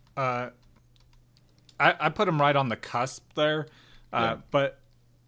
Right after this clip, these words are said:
Speaker 1: I feel like there's probably guys who I'd rather have on the waiver wire, uh, that, that I,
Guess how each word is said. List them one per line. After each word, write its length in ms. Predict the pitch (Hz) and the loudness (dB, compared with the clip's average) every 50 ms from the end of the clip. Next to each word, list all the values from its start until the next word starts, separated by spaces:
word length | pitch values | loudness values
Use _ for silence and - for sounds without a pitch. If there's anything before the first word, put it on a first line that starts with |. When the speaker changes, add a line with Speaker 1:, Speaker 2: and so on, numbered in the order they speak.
| _ _ - - - - - | _ _ -18 -18 -12 -4 0
Speaker 1:
I 120 | 143 147 | 0 0
feel 220 | 143 - 196 202 202 | 0 2 0 2 2
like 180 | 196 185 185 | 2 0 0
there's 180 | - 151 143 - | 0 -2 -2 -2
probably 580 | - - - 139 127 131 131 139 139 135 127 120 | -4 -4 -2 0 0 0 0 -2 -2 -4 -4 -4
guys 380 | 113 123 117 117 117 117 - | -2 -2 -2 0 -2 -4 -6
who 100 | - 127 | -4 -2
I'd 180 | 113 107 104 101 | -2 -2 -2 -2
rather 440 | 98 101 98 104 110 110 117 117 113 | -4 -2 -2 -2 -2 -2 -2 -4 -4
have 340 | 123 120 120 120 123 123 | -2 -2 -2 -2 -2 -2
on 160 | 127 110 107 104 | -2 -4 -2 -2
the 80 | 98 | -4
waiver 380 | 92 98 98 101 107 117 120 120 | -4 -4 -4 -6 -4 -6 -6 -6
wire, 460 | 123 127 127 127 131 135 139 139 - - - - - - - _ _ - | -4 -4 -4 -4 -4 -4 -6 -8 -12 -16 -20 -20 -20 -20 -20 _ _ -4
uh, 340 | 123 110 104 98 98 101 98 101 - - - | -2 -2 -2 -2 -2 -4 -6 -10 -16 -12 -8
that, 340 | 113 104 101 95 101 - - - - - | -6 -4 -4 -4 -6 -8 -12 -20 -14 -6
that 200 | 135 123 113 107 | -4 -2 -2 -2
I, 180 | 104 104 104 | -2 -4 -6